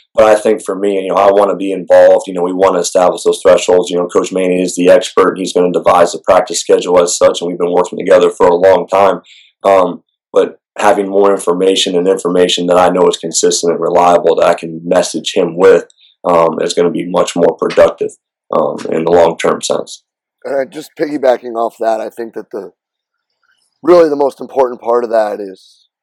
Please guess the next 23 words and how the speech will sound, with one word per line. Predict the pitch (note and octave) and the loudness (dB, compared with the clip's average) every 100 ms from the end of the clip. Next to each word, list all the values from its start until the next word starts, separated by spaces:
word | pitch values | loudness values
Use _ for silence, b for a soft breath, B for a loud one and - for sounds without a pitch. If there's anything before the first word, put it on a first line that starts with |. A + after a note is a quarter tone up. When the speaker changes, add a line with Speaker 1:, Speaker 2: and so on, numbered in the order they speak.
| - | -18
Speaker 2:
you've | A#2 A#2 | -12 -2
been | B2 | -2
with | A2+ | -2
Coach | - A2+ - | -8 -10 -10
Manning | A2 G#2+ G#2+ - | -14 -14 -16 -14
for | G2 | -10
a | G2+ | -8
while, | G2+ G2 E2+ _ _ | -8 -8 -10 _ _
so | _ - | _ -20
you | G#2+ A#2 | -12 -8
know | A#2 A2 | -6 -6
exactly | G#2 A2+ A2 - G#2+ | -8 -8 -8 -10 -16
what | G2+ | -18
he's | G2 | -18
doing. | G#2+ G2+ F2+ _ _ _ _ _ | -16 -16 -18 _ _ _ _ _
I've | A#2+ B2+ | -4 -2
been | A#2+ | -2
with | A#2 | -4
Coach | - A#2 - | -6 -6 -6
Mooney | A2+ A#2 A2 | -10 -10 -12
for | - A2 G2+ _ - | -12 -12 -12 _ -8
eleven | A#2 B2+ A2+ A2+ | 0 2 0 -8
years. | G#2+ F#2 _ | -12 -14 _